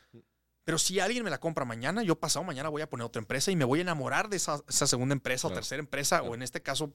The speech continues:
Speaker 1: es mi empresa número quince, creo.
Speaker 2: Mm.
Speaker 1: Este, entonces, vende cuando le sea bueno a los demás.
Speaker 2: Mm.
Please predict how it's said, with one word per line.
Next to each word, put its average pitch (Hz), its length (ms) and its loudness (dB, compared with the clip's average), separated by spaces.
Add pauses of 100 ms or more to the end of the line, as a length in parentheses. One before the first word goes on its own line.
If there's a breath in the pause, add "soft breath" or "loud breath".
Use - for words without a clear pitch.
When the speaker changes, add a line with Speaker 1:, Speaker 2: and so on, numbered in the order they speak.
Speaker 1:
es 113 120 -6
mi 147 100 -2
empresa 127 300 -2
número 131 320 -2 (640)
quince, 175 460 -2
creo. 127 220 -6
Speaker 2:
Mm. 123 140 -20 (460)
Speaker 1:
Este, 120 560 -2 (680)
entonces, 196 280 0 (800)
vende 208 480 -2
cuando 143 220 -2
le 127 80 -6
sea 170 180 -2
bueno 160 340 -4
a 165 40 -2
los 143 140 -4
demás. - 480 -10
Speaker 2:
Mm. 127 60 -20